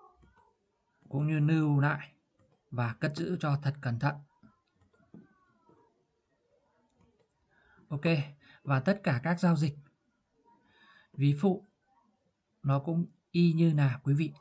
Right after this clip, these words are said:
giao dịch trên một cái ví chính, nhưng cái độ rủi ro khi quý vị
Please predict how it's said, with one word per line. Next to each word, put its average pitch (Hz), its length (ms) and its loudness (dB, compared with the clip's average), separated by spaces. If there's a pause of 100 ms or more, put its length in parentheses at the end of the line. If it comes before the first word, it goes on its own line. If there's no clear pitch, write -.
giao 143 220 0
dịch 131 240 0
trên 147 200 0
một 120 100 -2
cái 120 140 -4
ví 123 200 -2
chính, 156 280 4 (500)
nhưng 165 220 8 (520)
cái 151 100 -6
độ 151 180 -2
rủi 113 220 -4
ro 147 420 -2 (400)
khi 147 180 -6
quý 147 100 0
vị 170 180 -2